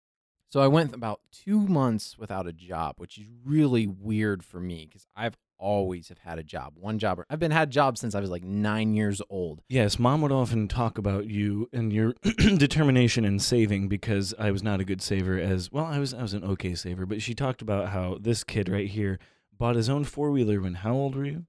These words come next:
Speaker 2: You
Speaker 1: Uh,
Speaker 2: couldn't even buy it.
Speaker 1: I couldn't even buy it. I believe I was fourteen years old when I, uh,
Speaker 2: You bought a three thousand dollar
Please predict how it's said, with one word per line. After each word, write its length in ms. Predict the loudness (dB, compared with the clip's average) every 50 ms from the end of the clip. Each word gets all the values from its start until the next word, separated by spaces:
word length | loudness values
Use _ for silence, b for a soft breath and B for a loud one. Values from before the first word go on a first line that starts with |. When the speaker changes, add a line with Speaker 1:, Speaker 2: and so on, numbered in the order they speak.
| _
Speaker 2:
You 140 | 0 2 2
Speaker 1:
Uh, 60 | 4 6
Speaker 2:
couldn't 180 | 4 4 6
even 220 | 4 4 4 2 2
buy 220 | 0 0 -2 -2
it. 180 | -4 -6 -8 -12 _ _ _ _
Speaker 1:
I 100 | -6 -6
couldn't 220 | -4 -4 -2 -2 -2
even 180 | 0 0 0
buy 200 | 0 0 0 -2
it. 60 | -2 -2
I 40 |
believe 240 | -2 0 0 2 2
I 60 | 2
was 160 | 0 0 -2 -4
fourteen 580 | -8 -10 -8 -6 -6 -6 -8 -10 -6 -4 -2
years 220 | -2 -2 -2 -2 -2
old 280 | -2 -2 -2 -4 -6
when 140 | -8 -8 -8
I, 280 | -6 -6 -6 -8 -10 -12 _ _ _ _
uh, 220 | _ -20 -20 -14 -8
Speaker 2:
You 80 | -6
bought 140 | -4 -4 -4
a 80 | -4 -6
three 320 | -10 -8 -4 0 0 2
thousand 480 | 2 2 2 2 2 2 2 2 2 2
dollar 560 | 0 0 0 0 0 0 0 -2 -2 -6 -8